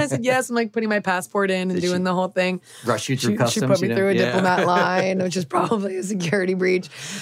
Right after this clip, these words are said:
Speaker 1: But she said to her friend who was also working, he said, "Oh, wait, that, that's," and she goes, "Yeah, the girl from S V U." And he goes,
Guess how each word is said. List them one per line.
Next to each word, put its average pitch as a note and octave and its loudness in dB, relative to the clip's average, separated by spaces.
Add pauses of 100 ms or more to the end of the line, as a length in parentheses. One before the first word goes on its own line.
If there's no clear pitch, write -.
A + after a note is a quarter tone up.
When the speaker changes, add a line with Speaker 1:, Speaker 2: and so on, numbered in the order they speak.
(100)
Speaker 1:
But G#3+ 0
she B3 2
said A3+ 0
to G#3+ 2
her G3+ 0
friend G#3+ 0
who G#3+ 0
was G3 0
also G3+ 2
working, G3+ 2
he G3+ 2
said, G3 -2
"Oh, E4+ 4
wait, F4+ 2
that, D4+ -2
that's," D#4+ 0
and B3+ -4
she C#4 -4
goes, C#4 -2
"Yeah, E4 2
the D4+ -2
girl D#4 4
from D4 -2
S D4 0
V D4+ 0
U." D#4 4
And B3+ 2
he C4 0
goes, G#3+ 2